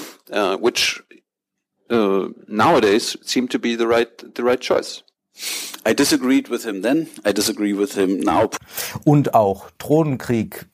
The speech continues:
Speaker 3: ist in Ordnung, auch wenn er von deutschem Boden dann, äh, geführt wird, wie das ja stattfindet, äh, mit dem U-S-Drohnenkrieg.
Speaker 1: Germany right now is ignoring,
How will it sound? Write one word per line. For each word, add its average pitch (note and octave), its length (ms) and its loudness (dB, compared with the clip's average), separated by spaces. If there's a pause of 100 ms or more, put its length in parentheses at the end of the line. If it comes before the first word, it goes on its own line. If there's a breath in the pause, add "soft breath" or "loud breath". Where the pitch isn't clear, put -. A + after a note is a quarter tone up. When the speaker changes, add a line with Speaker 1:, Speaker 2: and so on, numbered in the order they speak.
Speaker 3:
ist C3 200 -6
in A2+ 160 -6
Ordnung, A#2+ 400 2
auch A2+ 320 0
wenn G#2+ 240 -2
er G#2 560 0
von A2 220 -4
deutschem G#2+ 320 -2
Boden D3 380 0
dann, C3+ 380 0
äh, B2 360 2
geführt D3 540 0
wird, A#2+ 460 -2
wie G#2+ 300 -2
das G2+ 260 -2
ja F#2 260 4 (240 loud breath)
stattfindet, B2+ 760 -2
äh, A2 140 -2
mit A2 180 0
dem A2 140 2
U-S-Drohnenkrieg. A2+ 1080 0 (280 loud breath)
Speaker 1:
Germany C3+ 520 0 (420)
right C3 180 2
now A#2+ 220 0
is A2+ 120 -2
ignoring, A2 680 0